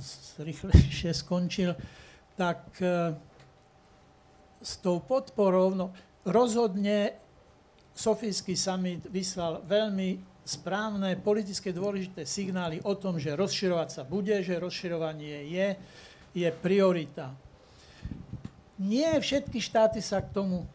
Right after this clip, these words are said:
dáva-, stavajú rovnako. Tie, čo majú bližšie k Balkánu ako my, povedzme, to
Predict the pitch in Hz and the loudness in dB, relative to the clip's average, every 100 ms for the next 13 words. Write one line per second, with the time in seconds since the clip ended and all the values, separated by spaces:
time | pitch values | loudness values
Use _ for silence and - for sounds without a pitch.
0 | - 170 165 165 - - 170 170 165 180 | -6 -4 -4 -6 -6 -4 -2 -4 -4 0
1 | 165 190 196 180 185 147 135 220 247 247 | 4 4 4 0 -2 -10 -2 0 0 -2
2 | 220 214 180 151 233 226 - 185 156 226 | 0 0 0 0 -2 -2 -2 -2 -2 -4
3 | 233 214 180 165 160 156 160 151 220 214 | -4 -4 -4 -4 -4 -4 -6 -2 -4 -2
4 | 185 180 156 165 175 175 - 170 160 170 | -2 -2 -4 -6 -4 -6 -4 0 0 0
5 | 190 | -8